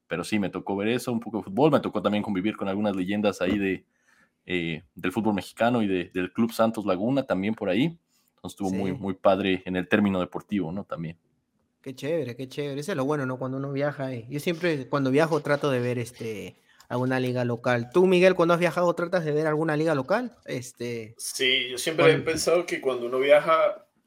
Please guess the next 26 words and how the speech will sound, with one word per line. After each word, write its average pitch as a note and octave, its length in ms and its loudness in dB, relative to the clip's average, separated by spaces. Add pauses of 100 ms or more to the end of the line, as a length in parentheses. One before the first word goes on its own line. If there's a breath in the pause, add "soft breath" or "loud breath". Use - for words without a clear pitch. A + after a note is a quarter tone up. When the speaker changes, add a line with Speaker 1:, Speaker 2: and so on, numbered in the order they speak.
(120)
Speaker 3:
no, A#2+ 240 -8
no C3 140 -6
solo E3+ 220 2
me E3 100 0
enfoco B2+ 340 -4
en C#3+ 80 0
el B2 80 -4
fútbol, A2+ 420 -2
¿no? C3+ 160 -2
Pero G2+ 180 -4
también G#2 320 -10
me, A#2+ 460 -2 (560)
Speaker 2:
Mm. - 60 -18
Speaker 3:
me, G2 340 -2
me G2+ 180 -4
gusta, G#2+ 840 6
porque G2 220 -8 (140)
alguien F3 300 2
una F3+ 180 2
vez D#3+ 180 -2
me D3 100 2
dijo, C#3 200 2
no A2 100 -6
sé B2 220 -4
quién C3+ 200 0
fue, A2+ 340 2